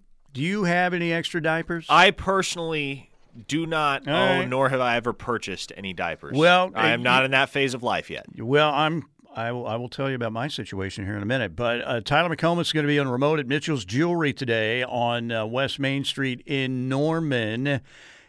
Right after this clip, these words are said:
Speaker 1: And, uh, our September nonprofit service project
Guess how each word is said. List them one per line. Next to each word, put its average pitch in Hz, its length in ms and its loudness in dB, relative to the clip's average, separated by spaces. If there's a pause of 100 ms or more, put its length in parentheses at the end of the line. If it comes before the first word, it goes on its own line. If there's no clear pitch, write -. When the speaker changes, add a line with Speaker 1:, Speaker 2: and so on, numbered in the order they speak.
Speaker 1:
And, 139 600 2
uh, 127 320 4
our 143 400 0 (140)
September 160 480 -2
nonprofit 143 760 2
service 135 300 0
project 127 720 2